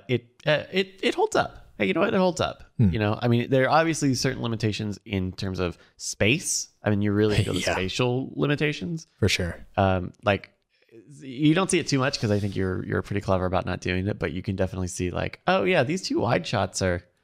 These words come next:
Speaker 1: pretty much the same shot."
Speaker 2: <laughs> Yeah.
Speaker 1: <laughs> You know? Um, but, you know, there's no space for that, and there's no
Speaker 2: Mm-hmm.
Speaker 1: person to be a, like, faces person to get dialogue and stuff.
Speaker 2: Yeah, and also it was definitely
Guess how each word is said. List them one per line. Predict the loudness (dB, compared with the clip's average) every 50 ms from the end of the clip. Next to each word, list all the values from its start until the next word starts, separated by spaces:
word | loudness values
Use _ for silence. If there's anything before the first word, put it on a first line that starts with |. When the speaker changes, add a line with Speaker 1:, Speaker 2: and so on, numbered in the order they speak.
| _ _ _ _ _ _ _ _ _ _ _ _
Speaker 1:
pretty | -6 -4 -4
much | -2 -2
the | -2
same | 0 0 0 0
shot." | 0 0 0 0 0 -4 -6 -10 _ _ _ _ _
Speaker 2:
<laughs> | -8 -6 -4 -4 0 2 2 2 2 2
Yeah. | 2 2 4
Speaker 1:
<laughs> | 2
You | 2 2 0 -2 -2
know? | -2 -2 -4 -8 -14 -20 -20 -20 -20 -20 -20 -20 _ _ -2
Um, | 0 2 2 2 2 0 -2 -4 -6 -8 -10 -16 _ _ -4
but, | 2 2 2 2 2 -2 -4
you | -2 -2
know, | 0 0 -2 0
there's | 0 0 2 2
no | 0 -2
space | 0 -2 -2 -4 -2 -6 -6 -6 -6 -6 -10 _
for | _ -6
that, | -6 -6 -8 -8 -4
and | 0 2
there's | 2 4 4
no | 4 4
Speaker 2:
Mm-hmm. | 4 2
Speaker 1:
person | 2 2 0 0 -4 -4 -6 -6
to | -8 -8
be | -4 -2 -2 -2 -2 -4 -6 -8 -8 -4
a, | -2 -2 -2 -2 -2
like, | -4 -4 -6 -6 -10 -18 -20 _ _ _ _ _ _ _ _ _ _ _ _ _ _ _ _ _
faces | 0 0 0 -2 -6 -8 -10 -12 -14
person | -14 -14 -12 -12 -12 -14 -14 -14
to | -8 -6
get | -6 -4
dialogue | -4 -6 -8 -8 -8 -10 -12 -12 -14 -14
and | -16 -18
stuff. | -18 -14 -12 -12 -12 -12 _ _ _
Speaker 2:
Yeah, | 0 0 0 0 -4 -2 0
and | 0 0 0 0 0
also | 2 2 2 2 2 2 2 2
it | 2 2
was | 2 0 0
definitely | 0 -2 0 0 0 0 2 0 0 -2